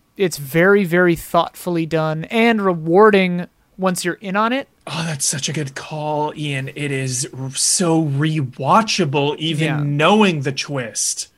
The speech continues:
Speaker 1: Yeah.
Speaker 2: You know, you can't really say that about a lot of movies. Like, I love Inception, but, like,
Speaker 1: Oh, yeah.
Speaker 2: once you know everything, it definitely loses a little bit. And I feel like Fight Club
Speaker 1: Well,
Speaker 2: doesn't
Speaker 1: that's the
Speaker 2: suffer
Speaker 1: Nolan,
Speaker 2: from that.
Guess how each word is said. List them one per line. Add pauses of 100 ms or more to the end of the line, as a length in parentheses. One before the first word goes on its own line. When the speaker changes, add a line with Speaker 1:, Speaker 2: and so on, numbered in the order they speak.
(160)
Speaker 1:
Yeah. (120)
Speaker 2:
You
know,
you
can't
really
say
that
about
a
lot
of
movies.
Like, (1400)
I
love
Inception,
but,
like, (540)
Speaker 1:
Oh,
yeah.
Speaker 2:
once
you
know
everything,
it
definitely
loses
a
little
bit.
And
I
feel
like
Fight
Club
Speaker 1:
Well,
Speaker 2:
doesn't
Speaker 1:
that's
the
Speaker 2:
suffer
Speaker 1:
Nolan,
Speaker 2:
from
that.